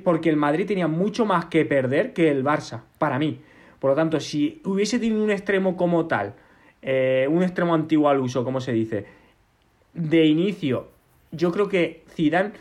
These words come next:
no hubiese pensado como pensó de salirle,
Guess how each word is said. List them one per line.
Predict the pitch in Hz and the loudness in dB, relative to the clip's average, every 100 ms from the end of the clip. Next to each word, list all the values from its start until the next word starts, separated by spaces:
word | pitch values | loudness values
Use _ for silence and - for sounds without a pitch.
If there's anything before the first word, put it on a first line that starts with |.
| - _ | -20 _
no | 139 160 | -4 -2
hubiese | 185 202 190 | 0 0 -2
pensado | 180 165 156 180 175 | -2 -2 0 -2 0
como | 175 151 | 0 0
pensó | 156 139 123 165 | -2 -4 -2 -2
de | 165 | 0
salirle, | 165 135 147 156 143 | -2 -2 -2 0 0